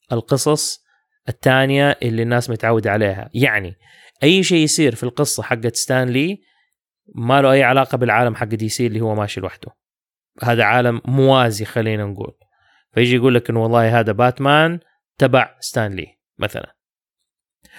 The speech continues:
وأعتقد إنه إحنا لو جينا طبقنا الشيء ده في المسلسلات الكرتون، يعني في مسلسلات الكرتون ولا في،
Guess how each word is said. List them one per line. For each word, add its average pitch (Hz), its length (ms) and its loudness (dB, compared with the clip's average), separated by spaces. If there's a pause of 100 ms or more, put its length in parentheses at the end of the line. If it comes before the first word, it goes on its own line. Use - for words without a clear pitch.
(120)
وأعتقد 190 420 2
إنه 185 140 2
إحنا 185 160 0
لو 151 100 4
جينا 180 200 2
طبقنا 175 400 2
الشيء 147 260 2
ده 143 180 4
في 117 420 0
المسلسلات 127 680 2
الكرتون، 131 560 0
يعني 107 260 0
في - 140 -12
مسلسلات 123 400 2
الكرتون 123 480 0
ولا 113 220 4
في، 107 300 2